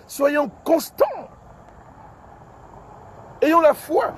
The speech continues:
et croyons en ce que nous sommes en train de vivre actuellement, parce que Dieu ne ment pas.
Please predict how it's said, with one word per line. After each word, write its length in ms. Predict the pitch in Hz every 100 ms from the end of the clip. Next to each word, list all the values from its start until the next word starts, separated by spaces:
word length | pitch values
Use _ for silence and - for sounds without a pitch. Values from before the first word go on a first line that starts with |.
| -
et 120 | 269
croyons 340 | - 302 339
en 40 | 247
ce 100 | 285
que 160 | 214 233
nous 120 | 254
sommes 160 | 254
en 40 | 226
train 80 | 233
de 220 | 196 247
vivre 280 | 285 - - - -
actuellement, 420 | - 240 220 202 - -
parce 160 | - -
que 100 | 269
Dieu 460 | 180 - 269 294
ne 80 | 202
ment 240 | 185 208
pas. 240 | - 175